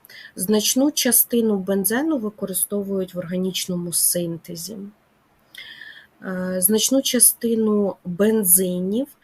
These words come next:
становлять ароматичні сполуки, зокрема бензен. Стратегічним завданням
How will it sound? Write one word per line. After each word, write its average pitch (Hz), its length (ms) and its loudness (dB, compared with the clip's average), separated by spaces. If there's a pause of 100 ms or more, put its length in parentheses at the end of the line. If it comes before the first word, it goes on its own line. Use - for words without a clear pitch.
(320)
становлять 240 760 0
ароматичні 214 720 -2
сполуки, 175 580 -4
зокрема 180 600 -4 (240)
бензен. 180 680 -6 (960)
Стратегічним 220 1080 -2
завданням 196 960 -2